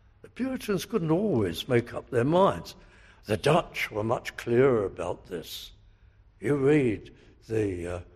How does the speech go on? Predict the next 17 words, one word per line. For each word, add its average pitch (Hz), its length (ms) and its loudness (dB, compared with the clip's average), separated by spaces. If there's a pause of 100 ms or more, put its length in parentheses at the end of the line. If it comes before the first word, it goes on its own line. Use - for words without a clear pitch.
(120)
continental 127 680 2
divines, 107 1120 0 (440)
and 101 140 -6
they 123 140 4
were 123 100 2
always, 107 840 2
regeneration 117 880 4 (280)
was 123 200 -4
in 110 160 0
the 104 60 -6
front, 165 440 0 (240)
but 131 140 0
it 120 160 0
wasn't 151 360 -2
a 139 80 -4
complete 135 520 -2 (1040)
conversion. 139 580 0